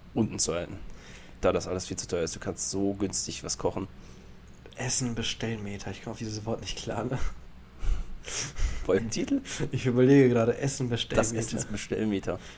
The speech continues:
Speaker 2: Das Essensbestellmeter.
Speaker 1: Na, machen wir nicht.
Speaker 2: <laughs> Vielleicht kommt noch was, weiß ich nicht, aber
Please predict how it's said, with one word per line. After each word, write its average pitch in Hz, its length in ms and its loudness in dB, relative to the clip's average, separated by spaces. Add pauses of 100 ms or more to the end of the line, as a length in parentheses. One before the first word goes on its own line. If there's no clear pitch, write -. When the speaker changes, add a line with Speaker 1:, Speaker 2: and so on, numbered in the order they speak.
(140)
Speaker 2:
Das 101 160 -8
Essensbestellmeter. - 1300 -4 (800)
Speaker 1:
Na, 104 360 6
machen 98 220 4
wir - 60 -4
nicht. - 200 -6
Speaker 2:
<laughs> - 560 8
Vielleicht 151 240 10
kommt 156 140 10
noch 131 140 8
was, 120 200 6
weiß 120 220 8
ich 110 140 0
nicht, 113 140 0
aber 113 220 2